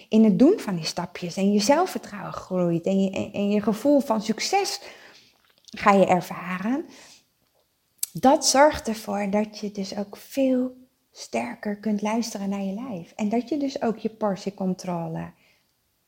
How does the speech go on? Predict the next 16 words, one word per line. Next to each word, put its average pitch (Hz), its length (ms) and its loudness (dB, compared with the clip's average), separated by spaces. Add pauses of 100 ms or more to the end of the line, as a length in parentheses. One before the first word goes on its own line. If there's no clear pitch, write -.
los 220 400 2
durft 170 360 -6
te 165 100 -16
laten. 165 680 -14
Omdat 247 440 0
je 220 320 -2 (1040)
precies 277 540 2
weet 220 600 0 (1120)
tot 240 220 -6
hoe 226 180 2
ver 220 520 0 (460)
jij 214 440 4
nog 208 300 2
kunt 196 260 -2
genieten. 180 680 -4 (3000)
Ehm, 220 1080 8